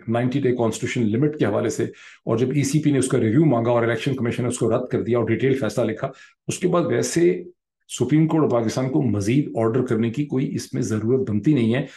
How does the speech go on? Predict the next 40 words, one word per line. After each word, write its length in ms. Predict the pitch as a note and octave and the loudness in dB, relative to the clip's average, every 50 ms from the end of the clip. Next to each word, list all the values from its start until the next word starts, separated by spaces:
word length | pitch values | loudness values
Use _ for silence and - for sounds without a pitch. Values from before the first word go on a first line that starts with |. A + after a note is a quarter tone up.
| - - - - | -20 -20 -10 -4
आपने 280 | A2+ A2+ A#2 - D3 C3+ | -2 -2 0 0 0 0
महज 240 | B2+ B2 B2+ B2+ B2 | 2 2 2 0 0
सुप्रीम 480 | - - - - - - - C3+ C#3 | -2 -4 -6 -4 -4 -2 0 0 0
कोर्ट 240 | C3+ C#3 C#3 - - | 0 0 -2 -2 0
के 220 | C#3+ D3 - - A#2 | 0 -2 0 0 0
ऑर्डर 180 | A2 B2 B2+ | 0 0 0
को 320 | B2+ C3+ D3+ D3 - - - | 2 2 0 0 0 -2 -2
कैरी 220 | D3+ C3 C#3+ D#3 | 0 2 4 2
करना 280 | D3+ - A#2+ A2 A2+ B2+ | 2 2 0 0 0 0
है, 80 | C#3+ C#3+ | 0 -2
उसको 220 | - - - - | -4 -4 -4 -4
उठा 320 | - - - - - A#2 | -2 -2 -4 -2 -2 -2
के 140 | A2+ - C3 | -2 0 0
ले 140 | A#2+ A2 G#2+ | 0 2 0
जाना 240 | F#2 G#2 G#2 A#2 C#3+ | 0 0 0 0 2
है 200 | C3+ A#2 A#2 C3 | 2 2 0 0
और 100 | C#3 A#2+ | -2 -2
उसको 180 | A2 - - | -4 -4 -4
सामने 340 | A#2 - A2+ G#2 G#2 G#2+ G#2+ | -4 -2 -2 -2 -2 -2 -4
रखना 220 | G2+ - - A2 G#2+ | -4 -6 -6 -8 -8
है। 80 | - - - - - - - - D#3+ | -10 -12 -18 -20 -20 -18 -4 2 2
लेकिन 480 | F3+ F#3 A3+ A3 F3+ F#3 - - - - _ _ _ - B2 | 4 4 4 2 2 0 -4 -6 -10 -18 _ _ _ -10 -6
गेम 300 | G#2+ A2+ C#3 F3 G3 F#3+ | -2 2 4 4 6 6
यहाँ 180 | F3+ D#3+ D#3+ D#3 | 6 4 4 4
पर 140 | D#3+ D3 | 2 2
यह 160 | C3 C#3+ C3 C3 | 2 2 2 2
है 60 | B2+ | 2
कि 80 | B2+ | 0
इलेक्शन 320 | B2 A#2 A2+ - - C#3+ B2+ | 0 0 0 0 0 -2 -2
कम-, 220 | C3 B2 B2 B2 | 0 -2 -2 -2
कि 220 | - G#2+ - - B2 | -4 -6 -2 -2 -2
सुप्रीम 300 | - - - D#3 D#3+ D#3 | 0 0 2 2 4 4
कोर्ट 120 | D3+ D3 | 4 2
of 60 | - | 2
पाकिस्तान 300 | B2 A2+ - - C3+ A#2 | 2 0 -2 -2 -2 -2
का 60 | B2 | 0
दोबारा 260 | B2 A#2+ A2 A2 A2 A2 | 0 0 0 2 0 0
ऑर्डर 240 | A2+ G2+ G2+ G#2+ | 0 -2 -6 -6
कर 140 | G2+ - - | -10 -10 -12
दे। 140 | - - F#2 | -12 -12 -14